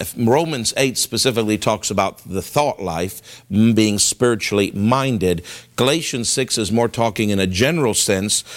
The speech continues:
It doesn't just specify your thought life, 'cause it says here, "In general, if you sow to the flesh, you'll reap corruption. If you sow to the Spirit, you'll reap life everlasting." So in other words, he's saying, "Walk in the Spirit. Be in the Spirit." And of course, if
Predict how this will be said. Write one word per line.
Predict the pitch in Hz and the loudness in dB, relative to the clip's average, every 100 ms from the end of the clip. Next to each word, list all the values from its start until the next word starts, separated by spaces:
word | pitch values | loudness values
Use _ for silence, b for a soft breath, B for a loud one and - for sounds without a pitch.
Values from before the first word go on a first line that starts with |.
| B | B
It | 90 82 | -6 0
doesn't | 123 120 95 | 0 0 0
just | 113 - | 0 0
specify | - 135 - 104 117 107 | 0 -2 0 -2 0 0
your | 101 98 92 _ | 0 -2 -4 _
thought | - 151 135 101 | -2 0 0 0
life, | 92 104 - - | 0 0 -6 -18
'cause | - 113 | -4 -4
it | 98 | 0
says | - 139 - | 2 0 2
here, | 117 | 0
"In | 107 113 104 | 0 -2 -2
general, | - 151 151 117 | 0 0 2 0
if | 117 - | -2 -4
you | 107 | -4
sow | 127 123 | 0 0
to | 104 | 0
the | 95 | -2
flesh, | 127 131 123 | 0 0 0
you'll | 107 | -4
reap | 101 107 - | -2 -2 0
corruption. | 113 113 110 101 B - | -2 -2 -8 -10 B -6
If | 104 | -4
you | 104 | 0
sow | 127 | 0
to | 107 | 0
the | 98 | -2
Spirit, | - 127 107 | 0 -2 0
you'll | 101 | 0
reap | 107 - | 0 0
life | 104 98 | 0 0
everlasting." | 95 92 113 120 - 82 B B B | -4 -2 0 0 -4 -10 B B B
So | 170 | 0
in | |
other | 170 | 2
words, | 131 104 | 0 -2
he's | 127 | -2
saying, | 139 120 | 0 2
"Walk | 117 147 - | 2 0 -2
in | |
the | 123 | -4
Spirit. | - - 104 - - B B B 98 | -4 -2 -2 -4 -14 B B B 2
Be | 143 156 | 4 4
in | 135 | 2
the | 117 | -2
Spirit." | - 127 92 - - | 0 0 0 -2 -2
And | 113 | -2
of | - | 0
course, | 127 | 0
if | 110 | 0